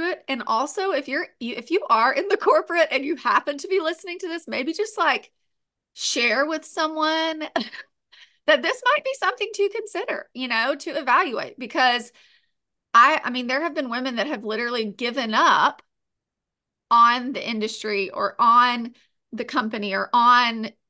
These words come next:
whatever, because they think, "Well, if I can't hold this thing, then I don't want it." And I think it's two completely different things to say you're paid, right? Your paycheck reflects that title, and given a title because they've achieved it.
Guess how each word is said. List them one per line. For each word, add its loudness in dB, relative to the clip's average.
whatever, 0
because 2
they -4
think, -6
"Well, 4
if -10
I 4
can't -8
hold -8
this -4
thing, -6
then -6
I 0
don't -4
want -2
it." -12
And 0
I 4
think -2
it's -6
two 2
completely -8
different -6
things -2
to -8
say -2
you're -2
paid, 0
right? 2
Your -4
paycheck -2
reflects -6
that -2
title, -6
and -2
given -2
a -4
title 0
because -12
they've -4
achieved -8
it. -14